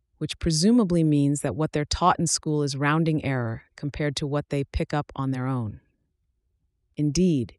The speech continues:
English classes may even be harmful. In my case, they were effectively aversion therapy. Want to make someone dislike a book? Force him to read it and write an essay about it, and make the topic so intellectually bogus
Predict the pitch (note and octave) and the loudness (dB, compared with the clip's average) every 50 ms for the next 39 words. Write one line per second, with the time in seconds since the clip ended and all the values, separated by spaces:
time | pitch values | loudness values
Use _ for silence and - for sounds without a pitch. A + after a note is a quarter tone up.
0 | _ - - E3 F3+ E3+ F3+ E3+ - - - F#3 F3+ F3+ - - D3 C#3 D3 D3+ | _ -4 -2 0 2 2 0 0 -2 -4 0 0 0 0 0 -2 -6 -4 -2 0
1 | D3+ D3+ D3 C#3 D#3 D3 D3 D3+ C#3+ C#3 D3+ C#3+ - D#3+ D#3+ D#3 D#3 - - - | 0 0 -2 -2 -2 -2 -2 -2 -2 -2 -4 -6 -4 -2 -2 -2 -2 -4 -6 -12
2 | - - _ _ _ _ _ _ _ _ _ _ _ _ _ - - C#3+ D3 D#3 | -14 -14 _ _ _ _ _ _ _ _ _ _ _ _ _ -6 -2 0 2 4
3 | D#3+ F#3 F#3+ - - D#3 D#3 - - D3+ D3 C#3+ C#3+ C#3+ C#3+ - - - F3 - | 4 2 2 2 0 0 0 0 -2 -4 -2 -2 0 -2 -2 -4 -2 -2 -2 -2
4 | - - D#3 D3 D#3+ D3+ - - D#3+ C#3+ C#3+ D#3 E3+ F3+ F3 D3 D#3 C3 B2 - | -2 -6 -4 -2 -2 -4 -4 -4 -6 -6 0 2 2 2 2 2 0 -2 -4 -4
5 | - B2 A#2 A2 G2+ - - - - _ _ _ _ _ _ _ _ _ _ _ | -4 -6 -4 -4 -6 -8 -10 -14 -16 _ _ _ _ _ _ _ _ _ _ _
6 | _ _ _ _ _ _ _ _ _ _ _ _ - C3+ C3 - - - E3+ E3+ | _ _ _ _ _ _ _ _ _ _ _ _ -6 -4 -4 -2 -2 0 0 2
7 | E3 D#3 - - E3+ E3 E3 D#3+ D#3 C#3+ D#3 - - - D3 D#3 - E3+ D3 - | 0 0 0 -2 0 2 2 2 2 2 0 -2 0 0 0 0 0 -2 -2 0
8 | D#3 F#3+ - - - - _ _ _ _ _ _ _ _ _ _ - - E3+ F3+ | 0 -2 -2 -4 -18 -20 _ _ _ _ _ _ _ _ _ _ 0 2 2 2
9 | - - F#3+ F3+ - E3+ D3+ D3 E3+ F3+ E3 F#3 F3+ - _ - C#3+ D3 C#3+ C#3+ | 4 2 0 0 0 -2 -2 0 2 2 2 2 0 0 _ -4 -4 0 0 2
10 | D3 D3 D3 C#3 - D#3+ F3+ - - E3 C#3 B2 A#2 - A2+ G#2+ G#2+ G2 F#2+ - | 2 2 0 0 0 0 -2 0 0 -2 -2 -2 -4 -4 -6 -6 -4 -6 -8 -10
11 | _ _ _ _ _ _ _ _ _ _ - C#3 C#3 D3 D3+ D#3+ - - - - | _ _ _ _ _ _ _ _ _ _ -6 -2 0 2 2 2 2 -2 -4 0
12 | - D#3+ E3+ - D#3+ D3 - - - E3 F3+ F3+ F3 - F#3 F3 E3+ F3 - - | 2 2 2 2 0 -4 -2 0 2 2 2 2 0 0 2 2 0 0 0 -2
13 | - E3+ D#3+ D#3 C#3 - D#3+ E3+ F#3+ C#3+ C3 C3+ D3+ - - - - | -2 0 0 0 2 4 4 4 4 4 2 -2 -2 -4 -6 -8 -10